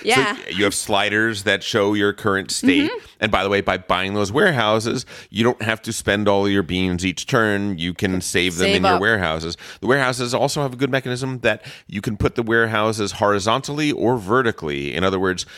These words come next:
Speaker 2: you can, if you have three that are horizontal, you can store every type of coffee from every region, uh,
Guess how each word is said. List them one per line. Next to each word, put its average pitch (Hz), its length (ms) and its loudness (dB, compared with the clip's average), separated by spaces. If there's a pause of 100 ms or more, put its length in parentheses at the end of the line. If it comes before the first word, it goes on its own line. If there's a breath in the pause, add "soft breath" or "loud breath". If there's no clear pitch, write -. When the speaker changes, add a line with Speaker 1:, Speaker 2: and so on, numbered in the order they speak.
(160 loud breath)
Speaker 2:
you 92 220 -8
can, 95 340 -4
if 95 140 -8
you 101 80 2
have 92 160 -2
three 120 680 -2 (100)
that 95 200 0
are 95 120 2
horizontal, 110 800 0 (680)
you 104 160 -4
can 113 140 0
store 104 400 4 (200)
every 143 260 0
type 98 260 -6
of 78 100 -12
coffee 71 600 -2 (120)
from 98 200 0
every 117 280 2
region, 76 420 -4 (460 loud breath)
uh, 82 280 2